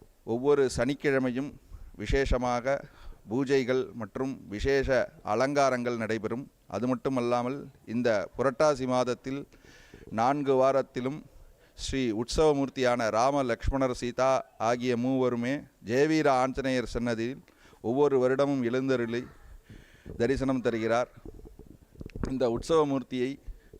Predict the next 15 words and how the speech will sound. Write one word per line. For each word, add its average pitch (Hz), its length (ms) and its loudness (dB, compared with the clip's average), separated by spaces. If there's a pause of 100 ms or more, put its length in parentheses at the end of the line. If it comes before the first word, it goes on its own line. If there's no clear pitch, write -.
(120)
ராம 123 320 0
லக்ஷ்மணர் 131 460 -2
சீதா 127 520 -4 (120)
ஆகிய 123 360 0
மூவரையுமே 127 640 -2 (600)
தரிசித்து, 139 560 -2 (580)
அஹ், 113 260 -4 (200)
வந்தால் 123 460 -2 (100)
நமக்கு 120 400 -4 (460)
திருமணத் 139 460 -2
தடை 131 280 0
விலகும், 117 380 -2 (720)
உடல் 120 320 2
ஆரோக்கியம் 127 580 2
பெறும், 120 260 -6